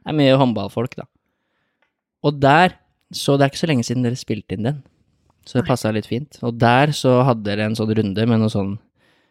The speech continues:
Speaker 1: fun facts om deg. Og litt sånn guilty pleasures, og det var forskjellige ting. Litt sånn Pinterest og interiør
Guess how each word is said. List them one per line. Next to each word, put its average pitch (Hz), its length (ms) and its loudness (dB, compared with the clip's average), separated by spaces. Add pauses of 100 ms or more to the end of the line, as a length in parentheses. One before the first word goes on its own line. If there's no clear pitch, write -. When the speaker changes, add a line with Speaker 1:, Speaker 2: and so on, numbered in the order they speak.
(280)
Speaker 1:
fun 104 240 0
facts 110 300 -4
om 113 100 0
deg. 101 180 -4 (840)
Og 110 220 2
litt 110 160 0
sånn 107 220 -2 (440)
guilty 107 420 -2
pleasures, - 680 -4
og 113 100 -2
det 117 80 0
var 113 180 0
forskjellige 113 400 -2
ting. 156 240 2 (760)
Litt 120 260 0
sånn 113 240 2
Pinterest 113 720 0
og 113 80 0
interiør 113 720 -2